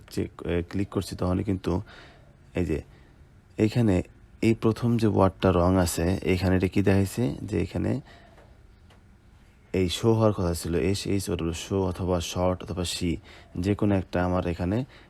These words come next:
এই, এটা হচ্ছে রং। এরকম কোনো ওয়ার্ড এই ডিকশনারির ভিতরে নাই। তো আমাকে কী করতে হবে? এই যে এখানে যে, যেই গ-,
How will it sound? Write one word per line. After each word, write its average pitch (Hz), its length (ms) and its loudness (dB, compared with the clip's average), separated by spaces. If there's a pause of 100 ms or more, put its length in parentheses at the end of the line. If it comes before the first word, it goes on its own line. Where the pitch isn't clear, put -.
(200)
এই, 92 120 4
এটা 92 140 2
হচ্ছে 90 240 0
রং। 92 180 4 (120)
এরকম 107 240 4 (100)
কোনো 95 120 2 (100)
ওয়ার্ড 90 220 2 (220)
এই 90 80 0 (420)
ডিকশনারির 90 440 0
ভিতরে 95 220 -4 (120)
নাই। 71 120 -4 (460)
তো 98 80 0
আমাকে 101 280 2
কী 107 140 -2
করতে 110 240 0
হবে? 104 180 0 (200)
এই 101 120 2
যে 101 160 -2
এখানে 95 280 -2
যে, 95 60 0 (240)
যেই 95 160 2 (180)
গ-, 95 200 2